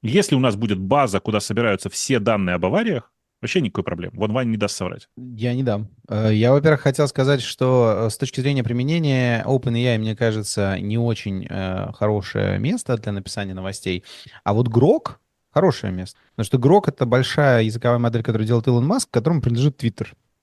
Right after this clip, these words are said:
Speaker 2: А, и, в общем, Twitter — это такая платформа, а, в которую люди сами пишут новости. Ам, и Twitter уже умеет агрегировать новости для меня по моим интересам. А, и кажется, что шаг до языковой модели, которая мне новости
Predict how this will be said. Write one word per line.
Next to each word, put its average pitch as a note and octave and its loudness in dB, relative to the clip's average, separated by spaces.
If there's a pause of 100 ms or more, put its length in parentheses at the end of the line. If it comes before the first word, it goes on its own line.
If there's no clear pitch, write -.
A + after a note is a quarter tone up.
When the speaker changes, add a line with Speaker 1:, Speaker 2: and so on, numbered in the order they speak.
Speaker 2:
А, G#2 2
и, A#2 2
в G#2 -8
общем, A#2+ -2
Twitter — G#3+ 0
это E3 2
такая C#3+ 0
платформа, C#3 0 (380)
а, G#2 2
в F#2 -2
которую D3+ 4
люди D3 4
сами C#3 0
пишут - -4
новости. G2 -6 (260)
Ам, G#2 0
и B2 0 (460)
Twitter D#3 6
уже C3+ 8
умеет C3 4
агрегировать A#2 2 (340)
новости B2+ 4
для A2+ 0
меня D#3+ 2 (120)
по B2 -2
моим C3 2
интересам. A#2 0 (280)
А, G#2+ 4
и B2 0
кажется, C#3 2
что B2 0
шаг - 2
до A#2+ 2
языковой A#2+ 2
модели, B2 2
которая G#2 2
мне G2+ 0
новости G2 -2